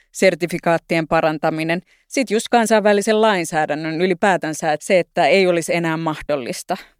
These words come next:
että voidaan rikkoa ihmisoikeuksia eikä siitä seuraa mitään.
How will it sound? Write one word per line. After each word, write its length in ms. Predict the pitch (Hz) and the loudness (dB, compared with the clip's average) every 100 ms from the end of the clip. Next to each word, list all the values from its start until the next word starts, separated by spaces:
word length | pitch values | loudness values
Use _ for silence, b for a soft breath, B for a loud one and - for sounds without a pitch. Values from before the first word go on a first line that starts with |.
| - | -8
että 180 | 185 - - | -8 -8 -4
voidaan 540 | 196 190 175 165 160 - _ - | 2 2 4 0 -2 -6 _ -10
rikkoa 420 | 190 165 - 165 | -8 -4 2 2
ihmisoikeuksia 1040 | 151 165 156 151 156 143 151 147 - 151 135 | 2 -2 -6 -4 -2 0 -2 -4 -4 -2 -2
eikä 200 | 143 151 | -2 -8
siitä 280 | 165 151 | -8 -10
seuraa 440 | 165 160 139 147 135 | -6 -4 -2 -2 -4
mitään. 480 | 139 143 - 151 | -4 -6 -4 -4